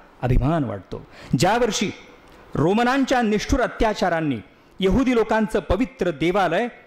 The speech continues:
भस्म होऊन मातीस मिळालं, त्याच वर्षी काही जातिवंत यहुदी आश्रयार्थ दक्षिण भारतात आले असता माझ्याच जातीनं त्यांना सादर हृदयाशी धरलं, हे सांगताना मला भूषण वाटतंय. वैभवशाली पारशी जातीच्या उरलेल्या लोकांना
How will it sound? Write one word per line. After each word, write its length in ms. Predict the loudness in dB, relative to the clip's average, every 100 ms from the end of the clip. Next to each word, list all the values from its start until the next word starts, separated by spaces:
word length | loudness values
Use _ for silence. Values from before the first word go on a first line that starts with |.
| -18
भस्म 360 | -2 0 0 -2
होऊन 360 | -4 -2 -4 -4
मातीस 480 | -6 -4 -4 -4 -2
मिळालं, 480 | 0 0 0 -2 -4 -12 -20 -20 -6 -2
त्याच 280 | 0 0
वर्षी 300 | 0 0 -2
काही 260 | -4 -2 -2
जातिवंत 420 | -2 -2 -2 -2 -2
यहुदी 480 | -2 -2 -2 -4 -6 -12 -16 -6
आश्रयार्थ 840 | -4 -2 0 0 0 0 -2 -4 -4 -4 -14 -20 _ _
दक्षिण 380 | -4 -2 0 0
भारतात 400 | 0 -2 0 -4 -2
आले 160 | -4
असता 240 | -4 -4 -4
माझ्याच 500 | -2 -2 -2 -4 -6
जातीनं 600 | -4 -4 -2 -2 -2 -4 -6 -20 -6
त्यांना 300 | -2 0 0
सादर 360 | 0 -2 0 0
हृदयाशी 560 | 0 -2 0 0 -2 -2
धरलं, 400 | -2 -2 -4 -4 -10 -4
हे 100 | -2
सांगताना 640 | 0 -2 0 0 0 0 -2
मला 180 | -2
भूषण 380 | 0 0 0 -2
वाटतंय. 380 | -4 -10 -12 -16 -16 -20 -6 0
वैभवशाली 560 | 2 2 2 2 0
पारशी 360 | 0 0 0 -2
जातीच्या 500 | -2 -2 -4 -2 -2 -2
उरलेल्या 400 | -2 0 0 -2
लोकांना 560 | -2 -2 -2 0 -2